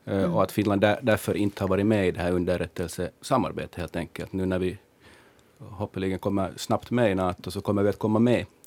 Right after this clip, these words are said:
Speaker 1: i det här ut-, underrättelsesamarbetet och få tillgång till mycket bättre underrättelseinformation förstås.
Speaker 2: Mm.
Speaker 1: Vi har också förstås ett, ett kontrakt med, det finns ett me-, mellan de nordiska länderna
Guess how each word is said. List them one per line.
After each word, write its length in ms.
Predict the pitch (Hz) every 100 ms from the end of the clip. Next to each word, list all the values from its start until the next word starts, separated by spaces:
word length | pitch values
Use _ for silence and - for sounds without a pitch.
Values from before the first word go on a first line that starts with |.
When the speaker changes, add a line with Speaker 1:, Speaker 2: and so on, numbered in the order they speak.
| -
Speaker 1:
i 140 | 95
det 60 | 87
här 160 | 92
ut-, 240 | 90 82 -
underrättelsesamarbetet 1200 | 101 90 85 - - 92 95 87 82 85 80 -
och 120 | 80
få 140 | - 90
tillgång 440 | 113 104 92 80
till 140 | - 87
mycket 240 | 90 87
bättre 300 | 87 - 85 _ _ -
underrättelseinformation 1080 | 87 85 82 - 92 90 90 95 92 120 98
förstås. 360 | - - - - _ _ _ -
Speaker 2:
Mm. 220 | 170 165 147 -
Speaker 1:
Vi 140 | 113
har 180 | 117 117
också 220 | 127 -
förstås 360 | 113 - 101 107
ett, 100 | - -
ett 120 | -
kontrakt 680 | - 104 - 113 - - -
med, 300 | 98 95 90
det 140 | 101 -
finns 280 | 110 -
ett 140 | 90 -
me-, 160 | 95 92
mellan 280 | 107 92 92
de 120 | 95
nordiska 320 | 107 110 -
länderna 380 | 117 117 123